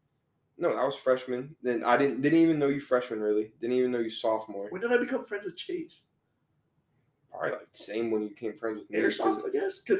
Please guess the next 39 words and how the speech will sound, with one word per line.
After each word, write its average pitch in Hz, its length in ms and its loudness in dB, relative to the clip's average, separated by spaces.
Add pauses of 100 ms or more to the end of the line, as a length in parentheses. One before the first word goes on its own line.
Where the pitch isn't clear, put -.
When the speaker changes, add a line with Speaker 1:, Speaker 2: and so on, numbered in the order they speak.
(140)
Speaker 2:
yeah, 247 300 4
Speaker 1:
Maybe. - 120 -8 (300)
Speaker 2:
'cause 202 100 -12
he 202 60 -4
was 196 100 0
always 233 240 4
at 214 140 2
Airsoft, 190 380 0
so 165 120 -4
I 156 40 -4
kinda 180 200 -8
knew 160 280 -4
of 139 120 -4
him. 151 260 -10 (2000)
I 330 120 -8
don't 190 280 -6
know. 233 340 -8 (140)
Speaker 1:
Me 139 100 6
and 196 80 8
you 214 140 8
was 160 140 10
definitely 147 320 6
in 131 80 2
Miss 117 140 0
Sullivan's 107 360 4
class, 101 320 0
and 107 120 0
we 107 120 -2
started 107 320 2 (100)
Speaker 2:
It 170 140 -2
must 165 240 -4
have 160 100 -2
Speaker 1:
just 139 120 -2
Speaker 2:
been. 131 60 -6
Speaker 1:
fuck 120 200 6
around. 110 220 2
Then 110 100 0
we 113 60 0
had, 107 160 2